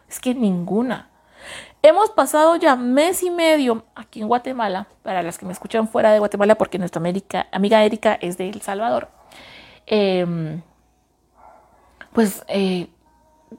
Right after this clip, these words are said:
nos empezamos a, entramos a la cuarentena preocupados qué va a pasar y hasta el día de hoy, ¿cómo estamos? ¿Nos ha fallado? ¿Nos ha faltado? No, ha estado más fiel que nunca.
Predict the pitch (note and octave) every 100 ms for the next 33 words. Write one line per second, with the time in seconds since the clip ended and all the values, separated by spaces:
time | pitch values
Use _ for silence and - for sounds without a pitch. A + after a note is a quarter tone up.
0 | _ A3 G#3+ A#3+ G#3 B3+ - A#3+ A3 C4+
1 | E4 D4+ C4+ G#3 F3+ B3+ C#4+ D#4 D4 B3
2 | - F#3+ - C#4 D4+ D4 B3+ A#3 B3 A#3+
3 | D#4 E4+ D#4 _ _ _ _ - A3+ -
4 | G#3+ A#3 D4 D4 B3 C#4 E4 - _ _
5 | _ _ _ _ C4 C4 C#4+ - C#4 B3
6 | A3 G#3 - _ _ _ _ _ _ _
7 | - F3+ A#3 B3+ D4+ C4+ C4+ D4 D4+ D#4
8 | G3 A#3 B3 C#4+ B3+ B3 C4 D4+ C#4 C4
9 | E4 D#4 - - - - B3+ C#4+ D4 -
10 | D4 D4 C#4+ D4 D4 - - F4 G4 G#4
11 | G4 F4 F4 E4+ F4 F#3